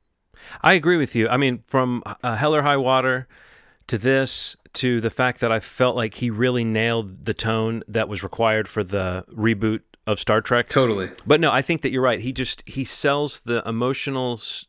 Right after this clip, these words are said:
Speaker 1: stakes of sort of the earthly realm. I mean, he's kind of a representative of mankind to this, to these Amazons before he goes off on an adventure with Diana. And he brings that right, just that little element of this world, which has felt sort of stilted and kind of pompous and mythological.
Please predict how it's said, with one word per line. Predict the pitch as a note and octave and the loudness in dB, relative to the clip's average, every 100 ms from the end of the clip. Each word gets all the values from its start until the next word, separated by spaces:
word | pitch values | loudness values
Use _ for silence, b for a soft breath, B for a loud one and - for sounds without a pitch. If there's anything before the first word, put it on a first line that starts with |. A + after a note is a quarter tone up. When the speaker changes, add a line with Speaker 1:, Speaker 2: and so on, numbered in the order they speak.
| _ | _
Speaker 1:
stakes | - - - A#2 - - - | -12 -4 0 0 -2 -10 -8
of | G#2 G#2 G2 F#2 - b b b b b _ | -4 -4 -4 -12 -20 b b b b b _
sort | - G#2 | 0 0
of | F#2 | 2
the | F#2 A#2+ | -2 2
earthly | A#2 - A2+ | 0 0 -4
realm. | F#2+ G#2 G2 F2+ | -2 0 0 -2
I | F#2 | -2
mean, | G2+ | -4
he's | A2 - | -4 -4
kind | A2+ | -4
of | G2+ | -2
a | |
representative | G2 G#2 A2 G#2 G#2 G2 | 0 0 0 -2 -2 -4
of | F#2 F#2+ | -4 -4
mankind | G2+ F2+ - G#2+ G2 F2 | -4 -6 -6 -6 -6 -8
to | - F#2+ | -10 -8
this, | F#2+ F#2 - - | -8 -8 -10 -10
to | G#2+ | -6
these | F#2+ | -4
Amazons | G#2+ G#2+ F#2+ F2+ F2 | -2 -2 -4 -4 -6
before | - G#2 - G2 F#2 - | -8 -10 -6 -4 -4 -6
he | G#2+ | -8
goes | G2+ F#2+ | -6 -4
off | F#2+ G#2 | -4 -4
on | |
an | G2 | -6
adventure | F#2+ F#2 G2+ F#2+ | -4 -4 -4 -6
with | F#2 F2+ | -8 -6
Diana. | F#2 G#2+ A2 F#2 B B B - | -4 -2 -4 -6 B B B 0
And | G#2+ G2+ B B B | 0 0 B B B
he | B2 | -2
brings | G#2+ C#3 C#3+ | 2 0 0
that | A#2 A#2+ | 0 0
right, | A#2+ B2+ A#2+ - - | 2 0 0 -8 -10
just | G#2 C#3+ - | -2 0 2
that | A2 | 0
little | D3 C3+ | 2 2
element | B2+ C#3 B2 - | 2 2 0 -2
of | A2+ G#2 F#2+ - | -2 -2 -6 -14
this | A#2 B2+ A#2 | -2 -2 0
world, | C3 C3+ | 0 0
which | A2+ - | 0 -2
has | A2 | -2
felt | - A#2+ | 0 0
sort | - A#2 A2 | 0 0 0
of | G2+ - | -2 -8
stilted | - B2+ A#2 A#2 | 0 2 2 0
and | G#2 G2 | -2 -4
kind | G#2 | -6
of | F#2+ | -4
pompous | A2 G#2 G#2+ - | -6 -4 -4 -4
and | G2+ F#2 F#2 | -6 -6 -6
mythological. | - G#2 G2+ A2 G2 F#2 F2+ | -6 -4 -2 -2 -2 -6 -8